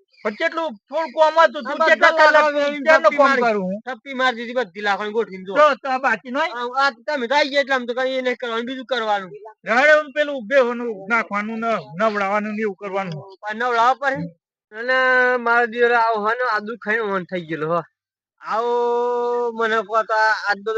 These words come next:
Speaker 2: રવા દે તો સારી વાત છે, કહો પછી રાતે મારે રાતે ઊંઘ વાળીને સટકવું પડે એવું લાગે. આવો મારો ખ્યાલ મેલવાનો નહીં. આજે એક દનમાં આટલું બધું કોમ દાડીએ, દસ દાડીએ હોય ને તોય આટલું કોમ ના ખાય.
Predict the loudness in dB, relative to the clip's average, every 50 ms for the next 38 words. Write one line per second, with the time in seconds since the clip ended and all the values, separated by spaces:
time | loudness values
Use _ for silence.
0 | -2 -2 -2 -2 0 0 -2 -2 -4 -2 0 2 2 2 2 4 2 2 2 2
1 | -2 -4 -6 -8 -8 -8 -6 -2 0 0 0 0 -2 -4 0 0 2 2 2 0
2 | 0 0 -2 -6 -10 -8 -8 -4 0 2 2 2 2 -2 -8 -14 -16 -14 -14 -16
3 | -16 _ -20 -14 -12 -10 -10 -10 -10 -8 -8 -8 -8 -10 _ -20 -20 -20 _ _
4 | _ _ _ _ _ _ _ _ _ -10 -6 -6 -4 -2 0 0 2 2 0 0
5 | -2 -4 -4 -4 -6 -6 -6 -4 -4 -4 -4 -4 -4 -6 -6 -6 -4 -4 0 -2
6 | -2 0 0 -2 -4 -4 _ -8 -10 -8 -4 -2 -2 -2 -2 -2 -8 -10 -10 -10
7 | -12 -14 _ -14 -14 -14 -12 -4 -2 -2 -2 -2 -4 -8 -6 -4 -4 -4 -4 -6
8 | -6 -6 -6 -6 -6 -6 -8 -10 -10 -6 -6 -6 -6 -6 -14 -14 -14 -14 -10 -10
9 | -12 -10 -10 -12 -12 -12